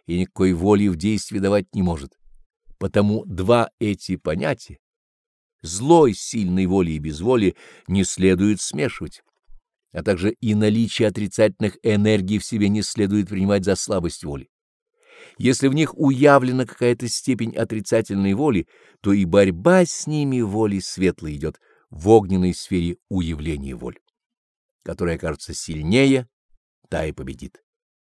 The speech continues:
Сознание есть поле уявления огненных энергий различного порядка, порожденных волею. Волею порождаются, волею убиваются.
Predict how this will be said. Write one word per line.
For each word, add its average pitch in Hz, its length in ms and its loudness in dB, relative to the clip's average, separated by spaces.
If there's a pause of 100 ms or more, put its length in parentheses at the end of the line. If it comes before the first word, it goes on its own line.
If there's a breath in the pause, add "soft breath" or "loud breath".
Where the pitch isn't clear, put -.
(300)
Сознание 156 880 2
есть - 240 -4
поле 151 340 2
уявления 135 840 0 (120)
огненных 123 520 -2
энергий 110 440 -2 (180 loud breath)
различного 110 760 0
порядка, 135 480 -6 (140 soft breath)
порожденных 76 600 -4
волею. 65 300 -12 (760)
Волею 151 600 4
порождаются, 107 840 -2 (420)
волею 87 480 0
убиваются. 69 600 -10